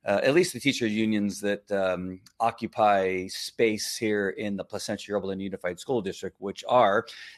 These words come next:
the A P L E, which is the Association of Placentia Linda Educators, uh, the C T A, the California Teachers Association, and the N E A, the Na-, National Educators Association. All of them, uh,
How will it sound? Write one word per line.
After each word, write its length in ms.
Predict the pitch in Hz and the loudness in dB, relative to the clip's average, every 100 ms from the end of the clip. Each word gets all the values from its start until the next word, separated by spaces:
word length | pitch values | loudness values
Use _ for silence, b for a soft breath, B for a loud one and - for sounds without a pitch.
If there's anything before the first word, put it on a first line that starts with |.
| _ | _
the 160 | 113 | 0
A 100 | 120 | 2
P 160 | 123 127 | 2 4
L 180 | 113 131 | 4 6
E, 120 | 113 | 4
which 200 | 95 - | 0 -4
is 140 | 95 | -8
the 220 | 85 95 82 | -8 -8 -6
Association 680 | - 113 98 104 98 - | -2 -2 0 -4 -4 -6
of 100 | 95 | -8
Placentia 400 | 98 95 101 - | -6 -6 -6 -6
Linda 320 | 95 98 92 | -4 -4 -2
Educators, 680 | - 95 92 - 107 143 151 B B B B | -4 -6 -10 -2 0 2 0 B B B B
uh, 240 | - 98 92 | 2 4 4
the 160 | 90 | 0
C 180 | 98 135 | -2 0
T 220 | 123 120 | 2 2
A, 60 | 131 | 2
the 60 | 110 | 2
California 460 | 120 120 120 113 | 2 2 2 -4
Teachers 360 | 98 123 - 113 | -4 -6 -6 -4
Association, 680 | 127 113 120 117 117 123 113 - | 0 0 2 0 0 -4 -6 -4
and 560 | 113 110 113 110 107 - - | -2 0 2 0 -2 -4 -8
the 260 | 92 110 101 | -8 -4 -4
N 140 | - 110 | -2 -2
E 140 | 107 | 0
A, 100 | 110 | 0
the 120 | 90 | -2
Na-, 200 | 92 95 95 | -8 -8 -8
National 500 | 98 98 98 101 95 | -6 -8 -6 -10 -10
Educators 560 | - 90 92 98 87 85 | -10 -14 -12 -10 -10 -12
Association. 680 | 82 90 85 - - - 87 - | -10 -10 -10 -12 -12 -14 -2 10
All 180 | 196 | 12
of 100 | 151 | 12
them, 300 | 98 92 92 - B B B B | 10 2 -2 -10 B B B B
uh, 240 | 107 104 | 8 8